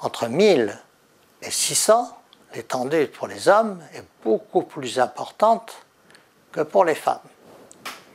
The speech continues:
Donc c'est une première caractéristique de dispersion qui nous montre que c'est beaucoup plus dispersé, ce que l'on avait déjà vu sur l'histogramme.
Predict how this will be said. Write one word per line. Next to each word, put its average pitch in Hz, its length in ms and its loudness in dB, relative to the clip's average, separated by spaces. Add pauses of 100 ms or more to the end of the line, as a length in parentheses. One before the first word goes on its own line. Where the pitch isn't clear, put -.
(400)
Donc 156 220 0
c'est - 260 -10
une 170 320 -4 (640)
première 165 560 2
caractéristique 135 800 -2
de 113 100 -8
dispersion 160 680 -4
qui - 180 -10
nous 117 140 -12
montre 165 360 2 (300)
que 139 220 0
c'est - 200 -8
beaucoup 110 280 -12
plus - 160 -10
dispersé, 131 640 -4 (840)
ce - 160 -20
que - 140 -12
l'on 113 180 -8
avait 120 220 0
déjà 113 500 0 (1000)
vu 147 360 -2
sur - 460 -2
l'histogramme. - 560 -4